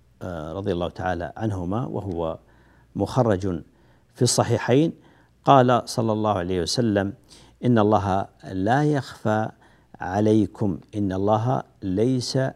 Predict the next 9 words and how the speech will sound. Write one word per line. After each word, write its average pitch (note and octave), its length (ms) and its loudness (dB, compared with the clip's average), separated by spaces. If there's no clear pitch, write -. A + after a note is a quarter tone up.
بأعور"، G#2+ 960 0
وأشار G#2+ 720 0
بيده A2+ 800 2
إلى A#2 460 4
عينيه، G#2 580 2
"وإن G#2+ 340 -2
المسيح G2 480 -4
الدجال G2 680 -2
أعور، G2+ 560 0